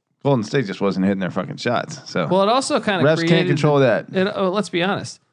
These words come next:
Speaker 2: It kept the narrative, like, it kept the fun of it, of, "Oh, is Klay gonna play? Is Durant gonna play? Oh, if they had 'em all,
Speaker 1: Yeah.
Speaker 2: oh, look, this Raptors team might win a championship. How
Speaker 1: Yeah.
Speaker 2: exciting." And it's
Speaker 1: They
Speaker 2: like,
Speaker 1: have been
Speaker 2: in,
Speaker 1: able to,
Speaker 2: in
Speaker 1: like
Speaker 2: reality, it wouldn't have been exciting at all,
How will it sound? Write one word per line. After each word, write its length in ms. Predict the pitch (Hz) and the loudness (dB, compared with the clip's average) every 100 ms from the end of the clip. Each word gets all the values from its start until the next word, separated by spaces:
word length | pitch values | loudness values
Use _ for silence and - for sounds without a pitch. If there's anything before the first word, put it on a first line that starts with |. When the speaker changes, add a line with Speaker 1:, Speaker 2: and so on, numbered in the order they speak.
| _ _ _ _ _ | _ _ _ _ _
Speaker 2:
It 240 | - 180 - | -2 -2 -2
kept 300 | 185 185 - | -2 -2 -2
the 100 | 156 | -2
narrative, 560 | 139 151 165 135 110 | 0 0 0 0 -2
like, 180 | 123 135 | -2 0
it 140 | 135 139 | 0 -2
kept 280 | 175 175 | -2 -2
the 80 | - | -4
fun 340 | 123 - 156 165 | -4 -2 0 0
of 120 | 131 | -2
it, 60 | 117 | -2
of, 180 | 139 | -2
"Oh, 500 | 131 156 147 147 156 | 0 2 2 2 0
is 100 | 143 - | 0 -4
Klay 280 | - 151 156 | -2 0 0
gonna 120 | 185 | 0
play? 260 | 208 208 196 _ _ _ | 0 -2 -2 _ _ _
Is 180 | - 151 | -2 0
Durant 280 | 139 143 151 | 0 -2 -2
gonna 80 | 180 | -4
play? 180 | 202 190 165 131 | -2 -4 -6 -2
Oh, 100 | 175 | 0
if 100 | 147 | 0
they 80 | 165 | 0
had 140 | 175 | -2
'em 100 | 151 | 0
all, 420 | 180 185 143 - _ - | 0 0 -2 -6 _ -2
Speaker 1:
Yeah. 220 | - 185 | 0 2
Speaker 2:
oh, 120 | 190 | 2
look, 280 | 196 220 220 | 2 0 0
this 220 | 180 170 | -2 0
Raptors 320 | 190 214 214 | 0 0 -4
team 180 | 165 190 | -2 0
might 120 | 180 185 | 0 0
win 100 | 190 | -2
a 60 | |
championship. 400 | 175 220 220 214 | -2 -2 -2 0
How 140 | 151 202 | 0 2
Speaker 1:
Yeah. 60 | |
Speaker 2:
exciting." 400 | 190 - 226 190 | 0 0 0 0
And 40 | 139 | 0
it's 40 | 135 | 2
Speaker 1:
They 60 | |
Speaker 2:
like, 80 | 139 | 4
Speaker 1:
have 260 | 156 156 139 | 4 2 2
been 120 | 135 | 2
Speaker 2:
in, 60 | 127 | 4
Speaker 1:
able 180 | 123 120 | 4 4
to, 60 | |
Speaker 2:
in 160 | 113 110 | 4 2
Speaker 1:
like 20 | |
Speaker 2:
reality, 560 | 262 240 226 262 226 180 | 2 2 2 2 2 2
it 80 | |
wouldn't 160 | 175 196 | 2 0
have 100 | 180 | 0
been 140 | 185 | 0
exciting 460 | 180 170 180 180 165 | -2 0 0 0 0
at 80 | 156 | 2
all, 340 | 185 175 139 | 2 2 -2